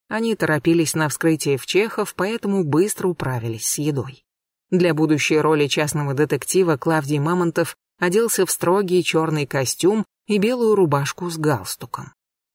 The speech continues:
Галстук ему завязал Макар, а пиджак пришлось накинуть на плечи, из-за руки, на перевязи. Они уже собирались уезжать.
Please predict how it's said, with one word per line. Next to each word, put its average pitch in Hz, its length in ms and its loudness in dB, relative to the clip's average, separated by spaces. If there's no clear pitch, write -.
Галстук 160 600 -2
ему 160 220 0
завязал 143 460 0
Макар, 147 460 -2
а 190 80 0
пиджак 202 420 0
пришлось 196 460 0
накинуть 190 560 -2
на 208 160 -2
плечи, 135 540 -4
из-за 190 320 2
руки, 196 440 -6
на 165 140 0
перевязи. 120 600 -4
Они 247 220 -2
уже 160 260 2
собирались 151 600 0
уезжать. 143 720 -4